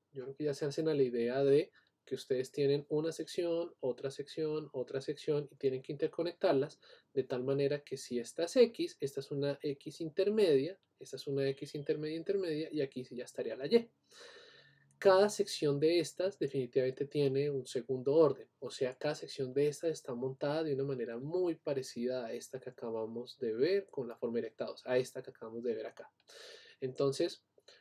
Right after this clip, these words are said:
eh, para ver exactamente cómo es la realización,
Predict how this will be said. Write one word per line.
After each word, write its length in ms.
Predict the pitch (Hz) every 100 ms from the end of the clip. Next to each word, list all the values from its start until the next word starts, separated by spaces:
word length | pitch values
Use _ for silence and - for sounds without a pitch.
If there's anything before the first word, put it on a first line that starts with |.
| _ _
eh, 580 | 143 139 139 135 135 135
para 260 | - 175 202
ver 240 | 185 180 208
exactamente 640 | 139 151 - 170 170 175
cómo 360 | - 175 175 175
es 380 | 160 165 - - _ -
la 180 | 139 143
realización, 800 | 175 196 - 240 - 165 196